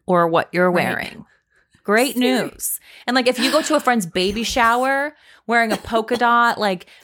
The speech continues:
Speaker 1: midi dress, and you're feeling great in it, and you got new little vintage pumps to go with it, like, that doesn't make or break her baby shower. That has no effect on her whatsoever.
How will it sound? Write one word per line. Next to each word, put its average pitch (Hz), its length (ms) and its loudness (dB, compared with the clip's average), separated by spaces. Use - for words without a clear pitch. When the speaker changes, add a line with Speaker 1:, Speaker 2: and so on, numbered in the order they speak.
Speaker 1:
midi 277 300 -2
dress, 254 340 0
and 208 140 -2
you're 226 120 -4
feeling 240 420 -4
great 185 360 -2
in 247 100 0
it, 254 160 0
and 202 80 -4
you 214 100 0
got 214 180 2
new 220 180 -2
little 208 220 -2
vintage 202 500 -6
pumps - 360 -4
to 247 100 -6
go 240 160 0
with 226 200 -2
it, 269 220 -2
like, 202 300 -2
that 214 320 0
doesn't 240 320 2
make 208 240 0
or 208 60 2
break 170 260 0
her 180 140 -2
baby 156 300 -4
shower. 262 480 0
That 220 160 0
has 233 260 0
no 226 300 4
effect 233 420 -4
on 190 220 -2
her 190 260 0
whatsoever. 190 800 -4